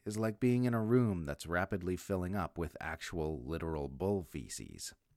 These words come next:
It's splashing around, it gets in your eyes,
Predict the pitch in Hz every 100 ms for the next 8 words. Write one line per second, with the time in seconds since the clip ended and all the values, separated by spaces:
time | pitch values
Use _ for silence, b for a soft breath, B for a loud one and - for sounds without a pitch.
0 | _ _ b b b - 104 - - 87
1 | - 73 71 64 69 71 71 64 - 90
2 | - 80 78 71 67 67 67 -